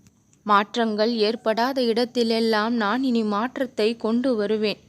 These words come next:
நீ புலம்பிய நாட்கள் எல்லாம் முடிந்தது. திரும்ப கிடைக்க வேண்டும் என்ற சந்தோஷம் மீண்டும் வந்து உன்னை சேரக்கூடிய நேரம். உன்னுடைய மனமானது அமைதியையும் நிம்மதியையும் பெற்று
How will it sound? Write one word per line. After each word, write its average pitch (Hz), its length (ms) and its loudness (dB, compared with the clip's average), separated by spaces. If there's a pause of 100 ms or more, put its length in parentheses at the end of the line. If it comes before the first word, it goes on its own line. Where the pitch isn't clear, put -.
(300)
நீ 202 140 0
புலம்பிய 214 540 0
நாட்கள் 208 420 -2
எல்லாம் 240 380 -2
முடிந்தது. 220 560 -2 (420)
திரும்ப 220 340 2
கிடைக்க 208 440 -2
வேண்டும் 240 400 -2
என்ற 220 280 -2
சந்தோஷம் 214 840 -4
மீண்டும் 254 420 0
வந்து 240 320 0 (100)
உன்னை 233 320 0
சேரக்கூடிய 240 680 -2
நேரம். 196 400 -2 (420)
உன்னுடைய 202 500 0
மனமானது 214 760 -2
அமைதியையும் 214 760 -2
நிம்மதியையும் 214 800 -4
பெற்று 202 400 -2